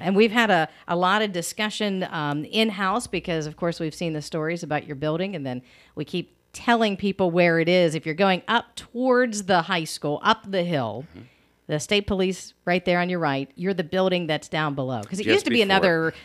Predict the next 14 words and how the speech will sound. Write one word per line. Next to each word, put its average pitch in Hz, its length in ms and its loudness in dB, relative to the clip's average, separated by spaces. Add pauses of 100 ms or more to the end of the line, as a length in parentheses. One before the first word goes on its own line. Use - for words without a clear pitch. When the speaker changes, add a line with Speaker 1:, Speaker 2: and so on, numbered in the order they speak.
(300)
Speaker 1:
business 214 340 4
for, 165 100 -6
like, 151 140 -8
thirty 220 260 -2
years. 151 560 -6
Speaker 2:
Yeah, 160 100 4
it 156 140 4
was 156 260 2
a, 113 340 2
uh, 101 160 2
auto 151 340 2
parts 107 340 2
store 117 540 0
for 92 640 -2